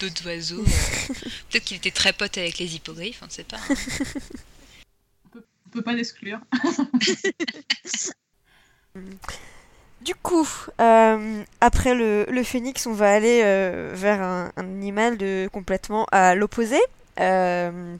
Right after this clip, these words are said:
Speaker 2: puisque, euh, on avait donc le phénix, symbole d'espoir, et maintenant on va aller du côté du basilic, euh, qui est un peu, enfin, presque on pourrait dire l'antithèse, euh, du,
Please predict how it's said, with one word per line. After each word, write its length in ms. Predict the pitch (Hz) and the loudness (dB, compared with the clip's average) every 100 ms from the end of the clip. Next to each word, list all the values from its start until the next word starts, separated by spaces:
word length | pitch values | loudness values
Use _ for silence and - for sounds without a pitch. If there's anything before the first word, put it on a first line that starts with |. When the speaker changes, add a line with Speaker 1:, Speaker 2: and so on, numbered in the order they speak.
| - | -14
Speaker 2:
puisque, 320 | - - - | -12 -12 -10
euh, 340 | 180 175 165 - | -8 -6 -6 -6
on 60 | 175 | -4
avait 240 | 180 190 | -4 -4
donc 180 | 185 - | -8 -10
le 60 | |
phénix, 420 | 185 185 202 - 190 | -12 -8 -8 -8 -10
symbole 520 | 196 190 190 196 190 | -8 -6 -4 0 0
d'espoir, 600 | 190 202 - 220 233 226 | 0 -4 -6 -4 -2 -2
et 60 | 202 | -4
maintenant 300 | 175 - 208 | -8 -6 -8
on 40 | |
va 120 | 180 | -6
aller 160 | 175 180 | -6 -8
du 120 | 175 | -10
côté 300 | - 190 190 | -10 -6 -6
du 160 | 175 180 | -8 -4
basilic, 720 | 190 202 190 359 - - - - - - - - _ - | 0 0 0 -4 -6 -12 -14 -16 -14 -14 -16 -20 _ 0
euh, 720 | 196 180 175 175 175 170 165 175 | 2 4 2 -2 -6 -10 -14 -16
qui 180 | - 185 | -12 -6
est 40 | |
un 80 | 180 | -6
peu, 240 | - 226 214 _ - | -4 -6 -6 _ -10
enfin, 240 | 202 180 170 _ _ _ _ _ _ | -8 -8 -12 _ _ _ _ _ _
presque 180 | - 190 - | -10 -10 -10
on 80 | 180 | -6
pourrait 160 | 190 | -2
dire 160 | 185 196 | 0 2
l'antithèse, 680 | 208 208 196 - 220 233 208 | 2 -2 -6 0 4 4 2
euh, 500 | 190 185 180 180 175 | 0 0 -2 -4 -6
du, 540 | 175 180 170 165 165 | -10 -14 -12 -12 -14